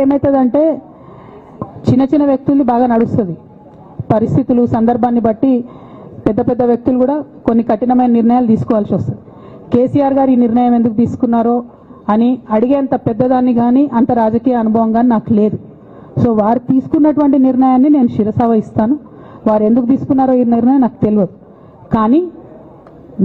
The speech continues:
నేను నాకు ఒక సమస్య ఉంది, నేను రాసినటువంటి లెటర్ లీక్ అయిందని చెప్పి వంద రోజులైంది, ఆ సమస్య జరిగి వంద రోజులైంది. ఆ వంద రోజుల కన్నా ముందు కూడా నా మీద వివక్ష కొనసాగిందని ఇవాళ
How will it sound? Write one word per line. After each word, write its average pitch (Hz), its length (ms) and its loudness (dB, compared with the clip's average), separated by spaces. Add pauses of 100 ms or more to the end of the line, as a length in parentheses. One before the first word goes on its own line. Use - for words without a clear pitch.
నేను 294 260 2 (120)
నాకు 247 260 0
ఒక 294 100 -4 (120)
సమస్య 269 320 0 (140)
ఉంది, 254 240 4 (240)
నేను 240 160 2 (100)
రాసినటువంటి 247 640 0
లెటర్ 226 300 0
లీక్ 226 200 0
అయిందని 226 320 2 (140)
చెప్పి 254 300 0
వంద 240 220 0
రోజులైంది, 202 400 0 (440)
ఆ - 20 2 (140)
సమస్య 254 300 0 (100)
జరిగి 254 260 0
వంద 214 220 0
రోజులైంది. 185 420 -2 (560)
ఆ - 20 2 (140)
వంద 240 160 2 (100)
రోజుల 294 300 0
కన్నా 269 200 2 (100)
ముందు 262 240 2
కూడా 320 200 2
నా 285 140 4
మీద 277 200 2 (120)
వివక్ష 262 260 0 (100)
కొనసాగిందని 247 600 2
ఇవాళ 233 200 2